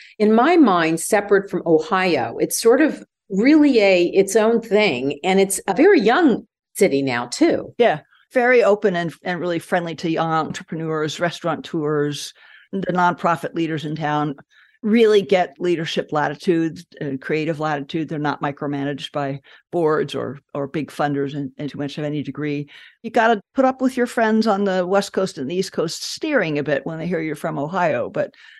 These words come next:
Speaker 2: if you get 'em out here to visit for a day or two, they're usually saying, "Oh, I get it now. And there's, you know, anywhere I could move to." <laughs>
Speaker 1: Exactly. And frankly, a lot of people that move to Columbus that are top C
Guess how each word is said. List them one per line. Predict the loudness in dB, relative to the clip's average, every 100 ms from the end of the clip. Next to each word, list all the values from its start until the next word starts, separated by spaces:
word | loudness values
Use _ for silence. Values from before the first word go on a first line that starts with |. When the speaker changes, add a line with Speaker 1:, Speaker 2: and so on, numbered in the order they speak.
| _ _ -20
Speaker 2:
if | -20
you | -10 -2
get | 0
'em | 2
out | 2
here | 2
to | 0
visit | -2 -4 -4
for | -6
a | -2
day | -2 -2
or | -4
two, | -6
they're | -4 -6
usually | -4 -6 -4 -4
saying, | -4 -2 -2
"Oh, | -2
I | 0 -2
get | 0 0
it | 0
now. | -2 0 2
And | 0
there's, | -2 -8 _ -2
you |
know, | 2
anywhere | 2 4 2
I | 2
could | 0
move | 0 0
to." | -2 -4 -2 -2
<laughs> | 0 -2 -6 -14 -16 _ _
Speaker 1:
Exactly. | 0 2 2 2 2 2
And | 2 0
frankly, | 0 2 4 4
a | 6
lot | 4 2
of | 0
people | -6 -2 0
that | 2 2
move | 2 2 0
to | -4
Columbus | 0 2 4 2 -2 -10 _ _
that | 2
are | 2 0
top | -4 0 0 -2
C | -2 0